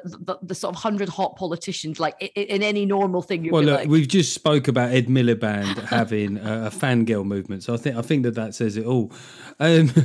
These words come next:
Speaker 1: Like, you
Speaker 2: did you, did you suffer from, like, as well, you know, I'd imagine, given it's such a boy-heavy thing, even though you'd done comedy, you would raise reservations about jokes and, and, and, you know, have to push harder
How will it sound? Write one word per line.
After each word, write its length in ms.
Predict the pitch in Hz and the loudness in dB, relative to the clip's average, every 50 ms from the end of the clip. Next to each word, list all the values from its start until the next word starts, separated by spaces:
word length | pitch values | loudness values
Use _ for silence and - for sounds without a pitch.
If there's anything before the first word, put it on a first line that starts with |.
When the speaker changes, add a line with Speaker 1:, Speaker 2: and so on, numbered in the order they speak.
| - - | 4 2
Speaker 1:
Like, 160 | 294 285 277 | -4 -2 0
you 120 | 277 302 277 | 0 2 4
Speaker 2:
did 200 | 220 214 170 226 | 4 2 2 2
you, 240 | 233 196 185 - - _ - - _ _ _ _ _ _ _ _ _ _ _ _ _ _ _ _ _ - | -2 -2 -4 -6 -10 _ -20 -20 _ _ _ _ _ _ _ _ _ _ _ _ _ _ _ _ _ 0
did 180 | - 202 165 | 2 2 4
you 80 | 233 233 | 4 2
suffer 240 | - 285 226 226 214 | 2 2 2 2 2
from, 220 | - 240 208 196 | 4 4 4 4
like, 160 | 185 175 151 | 4 4 4
as 120 | 160 156 147 | 2 2 2
well, 460 | 156 180 165 139 117 98 92 95 101 - | 4 4 4 4 2 2 -2 -4 -6 -4
you 120 | 131 135 | 0 2
know, 280 | 156 151 120 110 107 104 107 - | 2 4 2 2 0 -2 -4 -2
I'd 160 | 123 131 127 | 0 2 2
imagine, 640 | 127 131 135 139 131 120 113 - 104 95 92 92 - 127 120 | 4 4 2 2 2 0 -2 -2 -4 -4 -6 -6 -10 -6 -4
given 220 | - 127 123 120 | -2 0 2 0
it's 160 | 120 113 - | 0 -2 -2
such 180 | - 135 120 - | -6 -6 -4 -6
a 60 | 110 | -6
boy-heavy 640 | 107 - 127 123 120 113 107 110 113 107 110 101 | -6 -2 -2 0 2 0 0 0 -2 -2 -2 -4
thing, 360 | 98 - - 120 104 92 90 - - - - - _ _ - | -4 -4 -2 -2 -2 -4 -6 -10 -16 -20 -20 -20 _ _ 2
even 360 | 170 175 175 160 156 156 151 | 4 4 6 6 6 4 4
though 80 | 147 143 | 4 4
you'd 260 | 139 131 131 127 123 | 4 4 4 2 2
done 220 | 139 127 120 120 | 0 0 0 0
comedy, 680 | 113 - 135 127 117 107 113 101 90 87 87 87 90 - _ _ _ _ _ _ - | 0 2 2 2 2 0 -2 -4 -8 -8 -8 -10 -12 -14 _ _ _ _ _ _ -2
you 160 | 123 131 131 | 2 2 4
would 120 | 131 117 | 4 4
raise 600 | 113 120 123 123 120 117 117 113 113 - - - - _ _ _ _ _ - | 2 2 4 6 6 6 4 4 2 -2 -8 -12 -14 _ _ _ _ _ 0
reservations 640 | 131 131 127 127 123 110 127 127 120 120 123 120 110 | 2 2 4 2 2 2 4 4 2 2 0 -2 0
about 280 | 113 117 110 110 107 | 0 0 0 0 0
jokes 440 | 104 135 123 110 101 101 - - - | 0 0 0 2 0 -2 -6 -8 -10
and, 260 | - 117 110 110 113 | -6 -4 -4 -2 -2
and, 220 | 113 110 110 113 113 | -2 -4 -4 -4 -4
and, 300 | 110 110 107 110 117 - - | -2 -2 -2 -2 -4 -6 -6
you 120 | - 135 127 | -2 0 2
know, 120 | 123 110 | 2 2
have 200 | - - 131 127 - | 0 -2 -6 -6 -4
to 100 | 127 123 | -6 -6
push 260 | - - 139 127 - | -2 0 -2 0 0
harder 440 | - 135 127 127 120 113 107 104 98 | 0 0 2 2 2 2 0 -2 -4